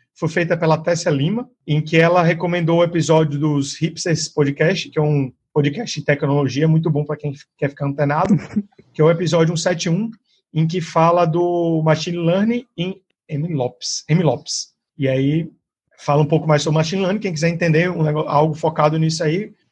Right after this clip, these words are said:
pode dar uma sacada lá. Então, vocês podem deixar novas recomendações e interagir com a gente lá no nosso Curadoria Cast no Telegram. É, vocês querem se divulgar aí? E, ah, e sim,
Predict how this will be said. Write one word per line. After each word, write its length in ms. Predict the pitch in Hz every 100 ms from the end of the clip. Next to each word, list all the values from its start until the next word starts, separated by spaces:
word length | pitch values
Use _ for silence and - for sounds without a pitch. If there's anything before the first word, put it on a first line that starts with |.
| _
pode 220 | 160 175
dar 100 | 185
uma 80 | 180
sacada 360 | 165 175 190 226
lá. 240 | 180 113 _ _
Então, 160 | 156
vocês 340 | 170 190 196 -
podem 480 | 190 190 196 190
deixar 320 | 170 160 185 165
novas 300 | 170 170 165
recomendações 840 | 170 170 175 170 175 254 - - _ _ _ _
e 80 | 151
interagir 380 | 156 165 147 165
com 80 | 196
a 60 |
gente 240 | 160 175 -
lá 140 | 180
no 80 | 185
nosso 400 | 180 170 185 170
Curadoria 840 | - 359 339 330 320 320 330 269 269
Cast 380 | - 196 160 180
no 200 | 175 156
Telegram. 640 | 170 175 151 139 123 113 _ _ _ _ -
É, 160 | 139
vocês 240 | 131 170 165
querem 240 | 175 175
se 640 | 160 - - - - 156
divulgar 560 | 143 143 165 165 160 156
aí? 240 | 180 226 - _ -
E, 80 |
ah, 180 | 226 180
e 40 | 170
sim, 340 | 196 175 -